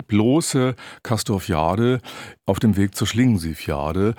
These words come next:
zur Freakshow, um es anders zu sagen. Es ist alles langfingrig zusammengeklaut und zusammengeschustert. Und so geht das nicht, würde ich sagen,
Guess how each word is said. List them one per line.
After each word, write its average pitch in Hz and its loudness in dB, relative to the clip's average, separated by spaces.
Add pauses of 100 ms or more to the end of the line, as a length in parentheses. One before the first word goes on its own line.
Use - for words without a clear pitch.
zur 110 -2
Freakshow, 90 0
um 87 2
es 85 -4
anders 90 -2
zu - -4
sagen. 87 0
Es 113 -2
ist 113 0
alles 104 2
langfingrig 92 0
zusammengeklaut 90 -2
und 98 0
zusammengeschustert. 101 -4 (460)
Und 104 2 (120)
so 107 2
geht 107 0
das - -2
nicht, - -10
würde - -14
ich - -12
sagen, 98 2